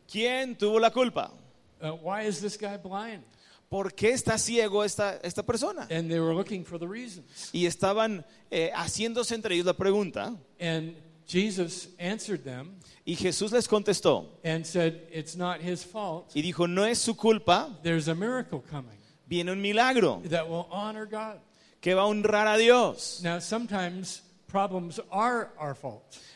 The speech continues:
Speaker 1: Hay veces que los problemas sí son consecuencia de nuestras malas
Speaker 2: The Bible,
Speaker 1: decisiones,
Speaker 2: the Bible
Speaker 1: obvio.
Speaker 2: says, "What we sow out, we will reap back."
Speaker 1: La Biblia dice, "Lo que sembramos cosecharemos."
Speaker 2: And one time when Jesus prayed for someone,
Speaker 1: Y un día cuando Jesús oró por alguien,
Speaker 2: he told them to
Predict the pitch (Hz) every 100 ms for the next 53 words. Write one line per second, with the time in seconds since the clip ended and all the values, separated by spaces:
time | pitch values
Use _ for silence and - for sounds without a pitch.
0 | - 233 311 302 262 285 - 285 262 -
1 | 208 185 208 208 190 220 214 - 202 185
2 | 175 160 - 156 180 196 208 185 180 180
3 | 147 143 156 127 120 135 151 160 165 147
4 | 135 156 131 123 147 180 160 165 147 151
5 | 180 170 175 - - 180 175 185 175 160
6 | - 156 147 147 143 151 151 196 214 135
7 | - 214 240 247 214 165 233 190 175 -
8 | 156 160 147 151 156 165 196 - 190 170
9 | 165 - 147 147 160 131 165 185 - 156
10 | 160 175 170 175 170 160 151 170 160 156
11 | - 185 208 - 160 170 135 139 170 190
12 | - _ - 170 214 208 196 202 190 156
13 | 139 139 151 147 147 151 147 131 160 254
14 | 175 151 165 160 165 156 151 156